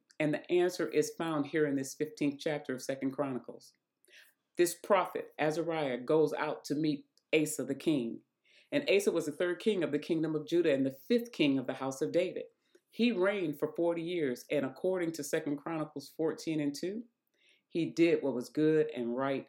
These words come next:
in the eyes of the Lord. I know I'm quoting a lot of scripture, but it is the word of God that empowers us, not what we think or our opinions. It's God's word. If you want to read more about Asa's life, you can find it in the book of First Kings fifteen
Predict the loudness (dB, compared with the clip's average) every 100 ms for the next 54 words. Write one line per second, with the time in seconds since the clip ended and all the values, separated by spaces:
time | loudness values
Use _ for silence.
0 | -6 -6 -4 -2 -2 -2 -4 -4 -2 -4
1 | -4 -14 _ _ _ -16 2 4 6 4
2 | 2 2 2 0 0 -2 -2 -2 -2 -2
3 | 0 2 2 0 -2 0 2 2 2 2
4 | 2 0 -2 -2 -2 -2 -2 -2 0 0
5 | 0 -2 -2 0 0 0 -4 -6 -8 -4
6 | -2 0 0 0 -2 2 2 2 2 4
7 | 4 4 0 -2 -2 -2 -2 -10 -20 -20
8 | _ -4 -2 -2 -2 -4 -4 -4 -4 -12
9 | _ _ _ _ -20 -20 _ _ -4 -2
10 | -2 2 2 2 0 0 2 4 4 4
11 | 2 -2 0 -2 -2 -4 -2 -2 -2 -4
12 | -4 -4 -2 0 0 0 0 0 0 -2
13 | -4 -2 0 0 -2 -2 -2 0 0 0
14 | 0 -2 -2